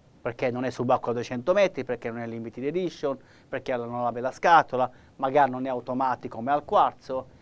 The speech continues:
Ecco perché ti dico trecentonovantotto euro. Se questo orologio ti piace, lo sto dicendo al signore che ha chiamato, che l'ha voluto rivedere,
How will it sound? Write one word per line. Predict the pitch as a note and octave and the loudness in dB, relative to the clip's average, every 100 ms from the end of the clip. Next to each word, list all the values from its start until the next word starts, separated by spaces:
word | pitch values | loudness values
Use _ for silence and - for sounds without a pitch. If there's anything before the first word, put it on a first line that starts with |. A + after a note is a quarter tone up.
| - - | -20 -6
Ecco | G3+ E3 | 0 0
perché | C#3 C#3 | 0 -2
ti | B2+ | -4
dico | C3 B2 | -4 -4
trecentonovantotto | D3 C#3 F#3+ E3+ D3 C#3 D3+ - C3 | -4 -2 -2 2 2 4 -2 -2 0
euro. | B2 G#2+ G2 G2 G#2 - - - - - | 0 0 -6 -10 -10 -16 -20 -20 -20 -20
Se | - B2 | -8 0
questo | F3+ F#3 D3+ | 0 2 4
orologio | C#3+ D#3+ C#3+ C3 | 6 6 6 -2
ti | - B2+ | -8 -8
piace, | D3+ C3 G#2 - G#2+ A2 | 0 0 0 -6 -8 -8
lo | |
sto | A#2 | -10
dicendo | B2+ B2 C#3+ B2+ | -12 -8 -6 -6
al | |
signore | A#2 B2+ D3 D3 | -8 -8 -6 -6
che | C3 | -6
ha | A#2+ | -6
chiamato, | B2+ B2+ C#3+ - | -4 -2 -2 -4
che | A#2+ | -6
l'ha | B2 | -6
voluto | A#2+ C3+ C3 C3+ | -6 -8 -6 -8
rivedere, | C3 C3+ C#3 B2 G#2 G2+ - _ | -6 -4 -2 -4 -6 -14 -18 _